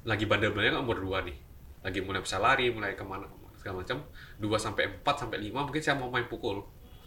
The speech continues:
Tapi setelah dari itu, karena dia punya muscle memory, udah punya memori,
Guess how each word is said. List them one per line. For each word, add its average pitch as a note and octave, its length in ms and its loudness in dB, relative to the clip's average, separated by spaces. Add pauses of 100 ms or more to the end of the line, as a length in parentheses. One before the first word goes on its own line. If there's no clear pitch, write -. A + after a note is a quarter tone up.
(120)
Tapi G#2+ 180 -4
setelah C3+ 300 4
dari G2+ 160 8
itu, - 80 4
karena C3 240 2
dia A#2 160 8
punya A#2+ 160 4
muscle A2 320 0
memory, G#2 400 -2
udah A2 80 0
punya G#2 180 -4
memori, G2+ 640 -2